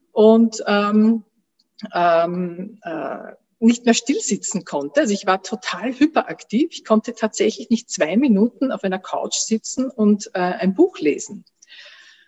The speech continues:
Und vor allem das Schlimmste war, dass ich eigentlich, äh,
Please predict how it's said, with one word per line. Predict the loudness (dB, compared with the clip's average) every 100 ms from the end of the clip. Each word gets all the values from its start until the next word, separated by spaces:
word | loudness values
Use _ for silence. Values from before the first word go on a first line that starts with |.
| _
Und | _ 2 2
vor | 0 -2
allem | 0 0 0 -2 -6
das | -6 -6
Schlimmste | 0 0 0 -4 -4
war, | -4 -2 -4
dass | -4 -6
ich | -8 -10
eigentlich, | -10 -2 -2 0 -4 -6 -16 -20 _
äh, | -8 -6 -8